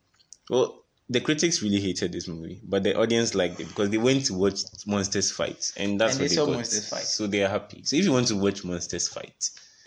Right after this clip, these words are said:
Speaker 1: go and check out Godzilla. That, that's what you want.
Speaker 2: So, um, um, um, um,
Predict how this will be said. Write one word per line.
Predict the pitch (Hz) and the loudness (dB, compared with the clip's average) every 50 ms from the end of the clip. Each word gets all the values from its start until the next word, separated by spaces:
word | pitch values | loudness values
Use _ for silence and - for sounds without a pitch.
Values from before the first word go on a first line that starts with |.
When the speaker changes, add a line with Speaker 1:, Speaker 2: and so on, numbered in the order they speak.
| 80 - - _ _ _ | -12 -12 -14 _ _ _
Speaker 1:
go | - 113 107 90 | -4 -4 -2 -2
and | 76 65 | -4 -4
check | - - 78 - | -6 -6 -2 -2
out | 85 - - | -4 -4 -4
Godzilla. | - 67 - - - - - - - - _ _ _ _ _ - - - 104 | -8 -10 -8 -6 -8 -8 -8 -12 -14 -16 _ _ _ _ _ -20 -16 -4 0
That, | 120 120 110 92 - - | 2 4 4 2 0 2
that's | 110 123 120 104 - | 2 2 2 2 -2
what | 87 87 - - | -6 -8 -8 -10
you | - - | -12 -16
want. | - - _ _ - - - - | -18 -20 _ _ -20 -20 -16 -10
Speaker 2:
So, | - 123 120 - - - - - - - - 71 - - 143 | -8 -6 -6 -8 -10 -18 -18 -16 -16 -14 -14 -16 -12 -12 -12
um, | 156 151 - - | -12 -10 -6 -4
um, | 127 117 113 107 | -4 -4 -4 -4
um, | 117 120 113 95 82 113 | -6 -6 -6 -6 -8 -8
um, | 110 110 107 | -8 -8 -14